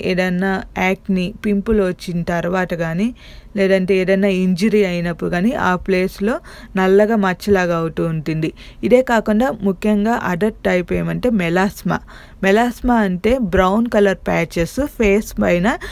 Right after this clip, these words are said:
బటర్‌ఫ్లై లాగా చీక్స్ పైన సిమెట్రికల్‌గా వస్తూ ఉంటుంది.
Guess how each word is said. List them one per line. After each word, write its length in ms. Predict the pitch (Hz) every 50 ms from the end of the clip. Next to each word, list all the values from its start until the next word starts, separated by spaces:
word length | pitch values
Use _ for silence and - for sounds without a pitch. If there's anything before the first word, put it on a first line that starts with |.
| - - - -
బటర్‌ఫ్లై 680 | 190 175 202 202 - 254 254 254 - - 254 240 226 208 196 185
లాగా 260 | 180 175 170 170 208 262 226
చీక్స్ 300 | 226 226 - - - - - -
పైన 260 | 185 175 175 185 254 294 -
సిమెట్రికల్‌గా 720 | 262 233 226 247 240 - - 233 196 196 185 180 175 208 240 214 185
వస్తూ 260 | - - - - 180 170 165
ఉంటుంది. 420 | 160 147 - 165 160 160 160 160